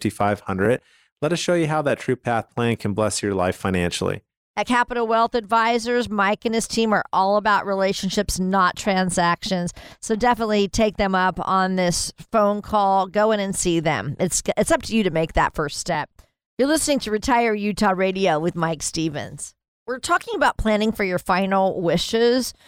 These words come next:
Speaker 2: So let's get into funeral expenses. The median cost of a traditional funeral in the United States is about seventy-five hundred.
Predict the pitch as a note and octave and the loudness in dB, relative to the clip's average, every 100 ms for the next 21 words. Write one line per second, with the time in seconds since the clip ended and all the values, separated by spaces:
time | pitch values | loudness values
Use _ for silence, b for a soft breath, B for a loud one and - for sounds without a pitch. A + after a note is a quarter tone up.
0 | b - D#4+ D4+ F4 - G#4 D#4 C#4+ D4+ | b -4 0 2 0 -2 0 2 0 0
1 | - B3+ A#3+ A3 - A#3+ A#3 A3 G3+ F3+ | 0 2 2 0 -4 0 0 2 2 2
2 | - - A#3 G#3+ G#3 A3+ F3+ G3+ G3 B3 | 0 -2 0 2 2 0 2 2 2 2
3 | D4 E4 D#4+ D#4+ - A#3+ A#3+ A#3+ A#3+ G#3 | 2 0 0 0 0 0 0 0 -2 -2
4 | - F#3+ G#3 - G#3+ - G3+ G3+ G3 G3 | -2 0 -2 -2 -6 -4 -2 0 2 4
5 | G3 - G3+ F#3+ F#3 F#3 F#3 - F#3 F#3+ | 2 2 0 2 2 2 0 -2 -2 -2
6 | F3 F3+ - - F#3 F#3 F#3+ F#3 F3 D#3+ | -2 -2 -2 0 -2 -2 -4 -6 -6 -8
7 | D#3+ D#3+ E3+ G3+ | -10 -8 -6 -6